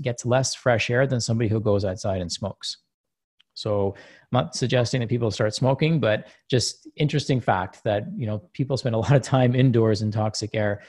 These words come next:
and, and the toxic environment. There's E M F, there's blue light, there's,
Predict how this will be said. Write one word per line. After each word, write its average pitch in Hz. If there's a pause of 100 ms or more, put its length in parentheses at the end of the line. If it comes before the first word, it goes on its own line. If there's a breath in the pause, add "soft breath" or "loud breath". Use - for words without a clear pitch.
(340 loud breath)
and, 104 (320)
and 107
the 104
toxic 110
environment. 101
There's 95
E 101
M 101
F, 147
there's 90
blue 98
light, 127 (100)
there's, 90